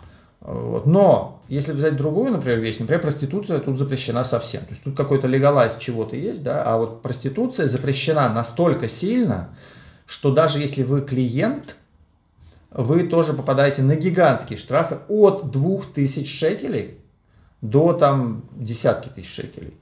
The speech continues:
И если повторно вы, вас заловят у проститутки, и, извините, вы там в том числе могут какие-нибудь вам общественные работы назначить, еще там. В общем, это жестко тут. Тут в этом плане никакого <laughs> легалайза нет. Э,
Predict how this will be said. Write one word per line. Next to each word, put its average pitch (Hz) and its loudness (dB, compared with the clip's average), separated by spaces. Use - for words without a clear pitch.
И 127 -2
если 139 2
повторно 208 4
вы, 135 0
вас 127 -2
заловят 135 0
у 117 -8
проститутки, - -10
и, 113 -8
извините, 110 -4
вы 185 2
там 151 -4
в - -20
том 165 0
числе 131 -4
могут 135 2
какие-нибудь 117 -6
вам 107 -4
общественные 120 -4
работы 170 4
назначить, 147 -2
еще 110 -4
там. - -14
В - -20
общем, 131 -4
это 139 2
жестко 156 2
тут. - -8
Тут 127 -4
в 123 -4
этом 131 -2
плане 143 2
никакого 135 0
<laughs> - 6
легалайза 135 2
нет. 120 -2
Э, 113 0